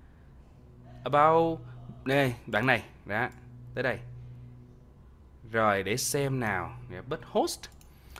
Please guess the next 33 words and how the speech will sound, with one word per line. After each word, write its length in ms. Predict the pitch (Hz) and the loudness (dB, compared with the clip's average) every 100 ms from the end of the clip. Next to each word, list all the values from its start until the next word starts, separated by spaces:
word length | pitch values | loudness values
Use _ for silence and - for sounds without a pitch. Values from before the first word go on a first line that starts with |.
| - | -10
Đây, 360 | 123 139 156 170 | 4 8 8 8
city, 560 | - 175 185 185 185 190 | 6 4 4 4 4 4
city, 500 | - 190 180 180 175 | 2 0 2 2 2
most 400 | 180 285 - 190 | 2 0 0 0
city, 420 | 190 185 175 190 | 0 2 2 2
city 400 | - 202 196 180 | 4 2 6 4
make 180 | 220 170 | 4 0
the 60 | 135 | -2
short 300 | - 208 214 | 6 6 6
list 300 | 202 226 - - - - - - | 4 4 2 -10 -16 -16 -16 -8
and 120 | 120 123 | 0 0
the 80 | 120 | 6
decade 420 | 156 170 - 160 | 6 6 4 4
working 560 | 147 147 247 - 175 165 | 6 6 6 4 0 2
on 160 | 147 147 | 2 4
the 100 | 147 | 2
bid, 240 | 139 233 - - | 4 0 0 0
then 160 | 143 | 2
voting 680 | 120 147 185 202 - 185 185 | 6 8 8 8 4 4 4
result. 520 | 131 127 - 147 156 156 - - - - | 2 0 2 2 2 -2 -16 -20 -20 0
Cái 120 | 214 | 0
chữ 180 | 214 127 | 2 -2
host 320 | 143 208 - | 2 0 0
nó 60 | 202 | -4
không 220 | 165 139 - | -2 -2 0
trực 180 | 117 - - - | -4 -4 -14 2
tiếp 180 | 190 247 - | 2 2 -4
được 220 | 113 - | -4 -2
nêu 160 | 127 127 | 0 0
lên 220 | 123 120 | 0 -2
trong 180 | 117 107 | -4 -4
đoạn 180 | 85 101 | -6 -6
này. 200 | 87 | -8